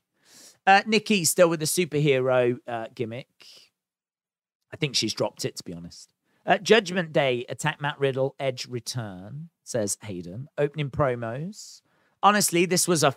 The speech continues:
fire Raw. If I've got any complaint, maybe the White Rabbit stuff dominated the show, but the White Rabbit stuff is fun. Uh, as usual, I felt it would have been better trimmed down to a two-hour show. Uh, Long Sammy versus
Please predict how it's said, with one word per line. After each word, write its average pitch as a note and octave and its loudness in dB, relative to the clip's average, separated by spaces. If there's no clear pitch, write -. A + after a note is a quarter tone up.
fire F3 4
Raw. G#2 -2
If D3+ -2
I've F3 0
got G3+ 4
any A3 -2
complaint, C3 -4
maybe D3 -2
the D3 -6
White C#3 -4
Rabbit C#3+ -2
stuff - 0
dominated E3+ 0
the E3+ 2
show, F#3 4
but D#3 2
the D#3+ 8
White D3 4
Rabbit C3+ 0
stuff - 0
is C3 0
fun. A#2 -4
Uh, F#3+ 8
as G#3+ 4
usual, A#3+ 4
I F#3 4
felt G3 4
it F#3+ -4
would F#3+ 0
have E3 -2
been F3+ -2
better E3+ 0
trimmed F3+ -4
down E3 4
to D#3 0
a D3 2
two-hour F3+ -2
show. A#2+ -6
Uh, D3 6
Long G#3 4
Sammy D#3 0
versus C#3+ 0